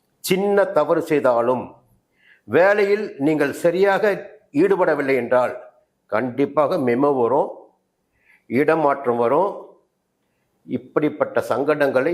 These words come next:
நீங்கள் சந்திக்க வேண்டியதாக இருக்கும். இந்த இரண்டரை ஆண்டு காலமும் பத்தாம் இடத்தில் சனி பகவான் சஞ்சரிக்கின்ற காலம் வரையில் மிதுன ராசினர் செய்து வருகின்ற தொழிலில் நேர்மையாக, ஒழுக்கமாக இருக்க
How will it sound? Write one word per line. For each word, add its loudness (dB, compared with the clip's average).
நீங்கள் -2
சந்திக்க -2
வேண்டியதாக 0
இருக்கும். -12
இந்த 2
இரண்டரை 2
ஆண்டு 0
காலமும் 0
பத்தாம் 0
இடத்தில் -2
சனி 2
பகவான் 0
சஞ்சரிக்கின்ற 0
காலம் 0
வரையில் -4
மிதுன 2
ராசினர் 0
செய்து 2
வருகின்ற 0
தொழிலில் 0
நேர்மையாக, 2
ஒழுக்கமாக 0
இருக்க -2